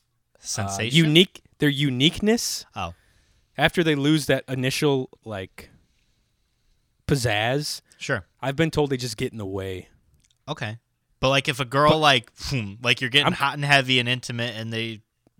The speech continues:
Speaker 2: I'm a
Speaker 1: come out,
Speaker 2: fan.
Speaker 1: you're a fan?
Speaker 2: I'm a fan. I'm a
Speaker 1: Turn
Speaker 2: fan,
Speaker 1: on?
Speaker 2: yeah. Especially, especially if they're not,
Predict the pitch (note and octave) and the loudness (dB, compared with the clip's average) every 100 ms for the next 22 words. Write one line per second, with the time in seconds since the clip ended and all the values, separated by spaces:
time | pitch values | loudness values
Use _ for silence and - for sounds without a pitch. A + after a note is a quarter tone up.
0 | C3+ D3+ - C#3+ D3+ D#3+ D#3+ A2+ G#2 - | -20 -20 -4 0 4 4 4 2 -6 -18
1 | _ _ B2 B2 - D#3 G#3 B2 G#2+ G2 | _ _ -2 0 4 4 4 0 -6 -8
2 | - C#3 C3 C3 B2+ C#3 F3 A2 - F#3+ | -4 -4 -2 0 2 2 2 0 0 0
3 | A#3+ G#3 - - E3+ F3 F3+ A#3+ E3+ D#3 | 0 -2 -4 -4 2 2 4 2 0 0
4 | D3+ B2+ A#2+ C3 | -4 -2 -2 -4